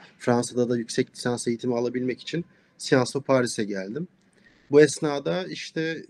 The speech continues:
siyasetle de ilgili olduğum için birçok mecrada yazdım, çizdim. İşte Medyascope olsun, Politik Yol gibi yerlerde yazılar yazdım. Şimdi de dediğim gibi kırk dokuz W'da hem işte videolu içerikler üretiyoruz, hem orada böyle bir akademik ve entelektüel bir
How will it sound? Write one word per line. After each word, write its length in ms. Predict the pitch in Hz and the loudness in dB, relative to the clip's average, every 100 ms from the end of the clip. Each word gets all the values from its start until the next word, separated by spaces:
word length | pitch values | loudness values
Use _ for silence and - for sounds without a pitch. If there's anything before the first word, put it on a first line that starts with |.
| - | -16
siyasetle 600 | - 139 135 175 156 156 | -4 -2 -2 -4 -6 -6
de 80 | 151 | -6
ilgili 280 | 143 156 | -4 -4
olduğum 340 | 160 165 208 196 | -4 -4 -4 -6
için 320 | - 165 165 | -6 -8 -8
birçok 240 | 160 160 | -8 -6
mecrada 640 | 147 135 131 139 135 139 147 | -2 -2 0 0 0 -4 -6
yazdım, 440 | 135 135 127 120 120 | -6 -4 -6 -8 -14
çizdim. 480 | - 127 113 110 120 _ _ _ _ _ | -8 -8 -8 -16 -16 _ _ _ _ _
İşte 420 | - - 120 117 - | -10 -4 0 0 0
Medyascope 600 | 120 123 120 - 120 - | 0 0 -2 -4 -10 -8
olsun, 300 | 107 - - | -8 -8 -16
Politik 400 | 104 120 104 - | -8 -8 -8 -6
Yol 160 | 117 107 | -6 -6
gibi 160 | 110 | -2
yerlerde 420 | 117 113 113 110 117 | 0 2 0 0 -2
yazılar 320 | 110 117 107 | -2 -6 -6
yazdım. 380 | 98 95 143 156 | -8 -10 -10 -8
Şimdi 360 | - 123 117 | -4 -2 -2
de 120 | 123 | -2
dediğim 280 | 117 113 117 | -2 -2 -4
gibi 180 | 107 120 | -4 -8
kırk 200 | - - | -10 -6
dokuz 240 | 123 120 | -6 -4
W'da 440 | 110 104 101 117 127 - _ _ _ | -4 -4 -6 -6 -6 -10 _ _ _
hem 180 | 131 120 | 0 0
işte 360 | - - 113 113 _ _ | -2 0 -2 -2 _ _
videolu 360 | 127 127 120 113 | 0 4 2 2
içerikler 420 | - 117 - 113 | -2 -4 -2 -6
üretiyoruz, 600 | 104 101 - 98 110 - | -4 -10 -8 -8 -8 -8
hem 160 | - 127 | 0 2
orada 300 | 113 107 110 | 2 0 -2
böyle 260 | 113 113 113 | -2 -2 -2
bir 200 | 113 113 _ _ _ | -4 -4 _ _ _
akademik 640 | - - 127 131 131 - - | -8 4 4 6 2 -4 0
ve 100 | 123 | 0
entelektüel 720 | 120 113 120 120 - 120 113 | 0 -2 -2 -2 0 0 0
bir 200 | 117 120 | -2 -4